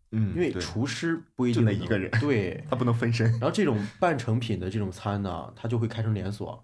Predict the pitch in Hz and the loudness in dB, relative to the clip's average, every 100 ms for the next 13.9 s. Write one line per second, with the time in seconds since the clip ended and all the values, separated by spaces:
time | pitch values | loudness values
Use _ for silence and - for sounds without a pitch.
0 | _ - 104 101 - - - 156 - - | _ -2 0 -2 -6 -14 -10 -8 -8 -4
1 | 151 113 104 131 107 90 98 117 92 - | 0 0 2 0 0 -4 -6 -6 -6 -8
2 | - - 87 - - 131 196 131 139 156 | -14 -8 -8 -8 -10 -2 0 2 0 0
3 | 160 139 120 123 - - - 104 95 110 | 0 2 0 0 -6 -10 -2 0 0 0
4 | 139 117 110 - 120 113 - - - - | 0 -2 -2 -2 0 0 -2 -12 -20 -20
5 | - 104 92 - 110 131 143 117 143 117 | -6 -2 -2 -2 0 4 4 4 2 0
6 | 117 98 107 110 110 107 - 113 - 85 | 0 -2 0 2 2 0 -2 -4 -4 -10
7 | - 110 110 92 - 82 - 107 101 95 | -4 0 0 -2 -8 -12 -10 -6 -4 -4
8 | 98 98 131 147 151 151 135 110 107 117 | -4 -2 0 2 0 0 2 4 2 2
9 | 120 - 135 120 107 98 95 120 117 107 | 0 0 2 2 2 0 0 0 0 -2
10 | 92 107 98 95 104 90 101 101 - 95 | 0 0 0 -2 -6 -4 -6 -4 -2 -2
11 | - 113 120 113 107 - 101 92 - - | -4 -2 0 0 -2 -2 -2 -2 -6 -14
12 | _ _ _ _ _ - 71 58 62 - | _ _ _ _ _ -10 -8 -8 -8 -8
13 | - - - 147 113 90 92 - - | -12 -6 -2 0 0 -2 -8 -10 -14